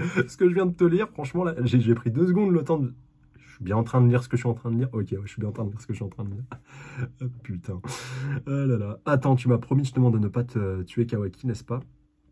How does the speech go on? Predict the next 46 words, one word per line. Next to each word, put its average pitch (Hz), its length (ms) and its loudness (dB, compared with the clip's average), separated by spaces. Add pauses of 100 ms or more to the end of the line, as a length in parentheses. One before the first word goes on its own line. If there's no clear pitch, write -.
(400)
Oui, 131 300 6
il 113 160 2
est 117 60 4
le 98 100 2
seul 123 260 -2
que 101 120 0
j'ai, 92 280 -2
euh, 87 300 -2
que - 120 -6
j'ai 92 80 -2
enlevé 98 220 0
de 104 40 -2
ma 92 120 -4
liste, 117 260 -8 (180)
par 110 180 -2
respect 101 360 -4
pour - 180 -10
ta 104 140 -2
demande. 82 380 -6 (1120)
Alors, 123 300 4
raison 131 260 0
de 131 60 -2
plus, 160 260 0
je 127 80 2
ne 135 100 6
peux 123 140 0
pas 143 180 0
épou-, 123 320 0
é-, 113 220 0
épargner 117 340 0
aussi 117 240 -6
l'Hokage, 104 440 0
il 104 120 -2
est 117 60 2
ma 101 100 -2
cible 120 220 -6
principale, 120 400 -4
je 107 80 -4
me 95 80 -4
débarrasserai 95 520 -6
de 123 140 -8
lui 104 180 -6
de 113 140 -10
mes 87 80 -6
propres - 360 -8
mains. 85 140 -6